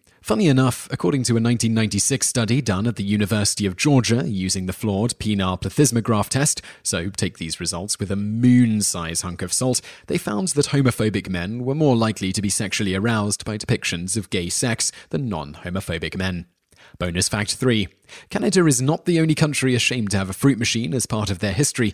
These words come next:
The American version of the fruit machine is currently on display at the New War Museum in Ottawa, Canada. The Canadian fruit machine, which was much more elaborate than its American counterpart,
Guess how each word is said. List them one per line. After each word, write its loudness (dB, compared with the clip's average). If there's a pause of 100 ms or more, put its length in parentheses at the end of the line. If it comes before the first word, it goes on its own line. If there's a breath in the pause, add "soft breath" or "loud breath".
(200 loud breath)
The 2
American -4
version 0
of -6
the -6
fruit 4
machine 0
is 0
currently 2
on 0
display -2
at -6
the 0
New 4
War 4
Museum -2
in -2
Ottawa, 0
Canada. -4 (380 loud breath)
The -4
Canadian 4
fruit 2
machine, 2
which -8
was 0
much -2
more 2
elaborate 2
than -4
its -6
American -2
counterpart, -2